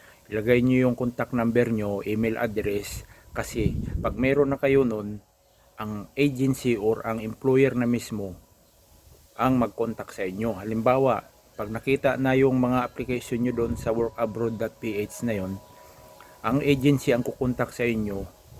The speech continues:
tungkol sa trabaho ninyo at kung available ba kayo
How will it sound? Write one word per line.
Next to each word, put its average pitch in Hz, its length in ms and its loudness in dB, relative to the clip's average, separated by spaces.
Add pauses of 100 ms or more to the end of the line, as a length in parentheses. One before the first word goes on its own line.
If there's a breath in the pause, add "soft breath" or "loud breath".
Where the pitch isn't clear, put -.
tungkol 123 320 0
sa - 160 -6
trabaho 110 400 0
ninyo 117 560 0
at - 160 -12
kung 110 160 -4
available 110 480 0
ba 107 160 -4
kayo 120 400 2